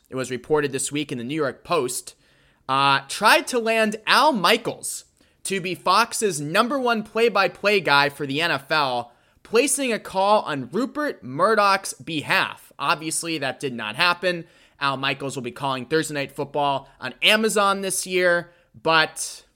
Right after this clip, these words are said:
huh, Robert Kraft playing the role of the real power broker,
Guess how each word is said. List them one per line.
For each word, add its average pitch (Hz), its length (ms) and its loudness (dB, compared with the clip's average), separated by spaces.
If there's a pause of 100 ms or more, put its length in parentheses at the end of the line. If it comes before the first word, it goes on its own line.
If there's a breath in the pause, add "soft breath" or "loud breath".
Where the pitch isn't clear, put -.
huh, 294 300 4 (520)
Robert 226 520 2
Kraft 226 600 2 (500)
playing 208 360 0
the 185 100 0
role 190 360 6
of 156 160 -2
the 156 80 2
real 214 260 2
power 202 400 2
broker, 147 640 -2